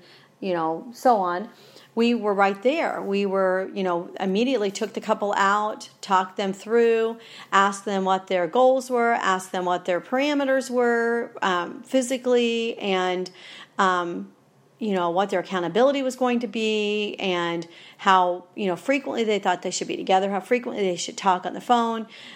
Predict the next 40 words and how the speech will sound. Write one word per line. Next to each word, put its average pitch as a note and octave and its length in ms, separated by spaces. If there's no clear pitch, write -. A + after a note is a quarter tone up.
uh, F3+ 280
kind A#3+ 260
of G3+ 60
help G#3 460
direct G3+ 400
them B3+ 220
into F#3+ 120
some F3 180
topics A#3 480
that A3 160
they G#3+ 100
would F#3+ 140
want F#3 220
to - 80
talk G#3+ 240
about, G#3 480
just E4+ 240
really, C4 520
uh, F#3+ 360
trying A#3+ 260
to G#3 80
be A3 220
there G#3 180
for F3+ 180
them. E3+ 400
Come B3 140
to G#3 60
think A#3+ 180
of F#3+ 60
it, F#3+ 40
I G#3+ 80
should - 160
do - 80
a G3 140
couple F3+ 200
podcast C4 460
episodes F#3 380
about E3 240
that, G#3 340
but, G3 260